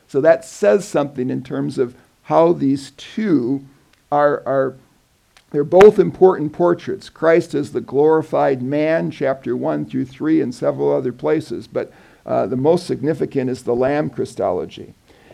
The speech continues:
It is the Lamb who then, after appearing in chapter five,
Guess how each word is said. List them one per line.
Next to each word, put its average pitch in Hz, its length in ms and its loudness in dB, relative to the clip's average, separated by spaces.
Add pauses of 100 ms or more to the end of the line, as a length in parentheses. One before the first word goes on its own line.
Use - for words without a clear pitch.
(140)
It 143 80 -2
is 160 120 -2
the 160 120 2
Lamb 214 400 6
who 165 180 2
then, 214 580 4
after 156 600 0 (340)
appearing 185 480 6
in 151 140 0
chapter 139 680 2
five, 175 680 2